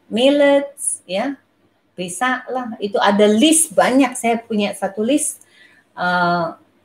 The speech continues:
kadar di bawah lima puluh, bagus. Di atas lima puluh, moderate. Di atas enam puluh, jangan dimakan. Itu ada semua listnya. Beans gitu boleh,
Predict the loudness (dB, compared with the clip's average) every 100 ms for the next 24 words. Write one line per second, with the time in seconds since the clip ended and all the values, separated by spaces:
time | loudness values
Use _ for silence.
0 | _ 0 4 4 4 2 4 4 4 2
1 | -2 2 2 4 2 0 -2 -2 0 0
2 | -2 -6 -20 _ _ _ _ -2 -2 0
3 | -2 0 0 0 2 2 4 4 4 0
4 | 0 2 0 -2 -6 -6 -2 0 0 -2
5 | -2 -2 0 4 4 4 0 0 -2 0
6 | -2 -4 -8 -8 -10 _ -4 0 2 2
7 | 0 0 0 0 -2 -6 -6 -6 -8 -12
8 | _ _ _ _ _ _ _ -2 2 4
9 | 6 4 2 2 2 4 4 6 4 2